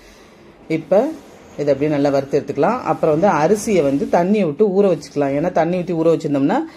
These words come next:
பொங்கல் வரும்போதோ எது செய்யும் போதோ கொஞ்சம் சீக்கிரம் வெந்துரும்ல, அதுக்காக வேண்டி அதை வந்து நல்லா தண்ணியை ஊத்தி ஊற வச்சு களைஞ்சி எடுத்து வச்சுக்கலாம்.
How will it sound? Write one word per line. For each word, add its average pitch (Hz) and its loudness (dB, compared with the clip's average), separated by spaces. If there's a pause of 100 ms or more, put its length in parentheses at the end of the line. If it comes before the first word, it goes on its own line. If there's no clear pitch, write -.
(260)
பொங்கல் 214 2
வரும்போதோ 160 2
எது 185 0
செய்யும் 196 2
போதோ 190 4
கொஞ்சம் 170 -2
சீக்கிரம் 214 0
வெந்துரும்ல, 160 0
அதுக்காக 147 0
வேண்டி 147 0 (560)
அதை 151 0
வந்து 147 2
நல்லா 156 0
தண்ணியை 147 0
ஊத்தி 165 -2
ஊற 160 0
வச்சு 156 0
களைஞ்சி 151 0
எடுத்து 147 2
வச்சுக்கலாம். 135 -2